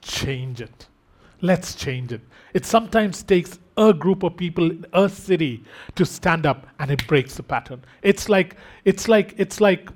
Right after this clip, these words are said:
when, when you break one bulb in that Christmas light, uh, you can switch a whole tree off. It's like that. I don't try it, but the, the point is,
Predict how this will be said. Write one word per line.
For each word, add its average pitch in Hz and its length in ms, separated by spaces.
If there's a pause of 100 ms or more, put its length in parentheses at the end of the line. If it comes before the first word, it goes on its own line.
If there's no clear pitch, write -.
(160)
when, 180 680
when 165 280
you 160 140 (440)
break 190 320
one 165 300
bulb 160 320
in 156 140
that 147 260
Christmas - 520
light, 170 400 (540)
uh, - 140
you 185 180
can 170 400 (1300)
switch - 320
a 185 60
whole 190 200
tree 175 280
off. - 320 (1500)
It's 175 180
like 160 200
that. 143 180 (320)
I 180 80
don't 196 220
try 202 200
it, 156 380
but 165 220 (400)
the, 160 100 (520)
the 180 500
point 202 360
is, 175 260